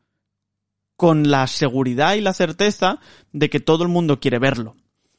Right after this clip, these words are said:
Y de que esta es una gran, es una gran historia para contar o para explicar.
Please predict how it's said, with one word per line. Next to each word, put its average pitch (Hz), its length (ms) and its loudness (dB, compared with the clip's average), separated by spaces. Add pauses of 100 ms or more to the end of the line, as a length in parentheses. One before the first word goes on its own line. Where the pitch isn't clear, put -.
(160)
Y 165 140 0
de 143 100 2
que - 80 -4
esta 147 160 -4
es 147 120 -4
una 160 140 2
gran, 147 880 -2
es - 220 -4
una 143 140 0
gran 131 180 -2
historia 147 500 -2
para 131 200 -2
contar 143 340 0
o 147 80 -2
para 135 160 -2
explicar. 127 540 -6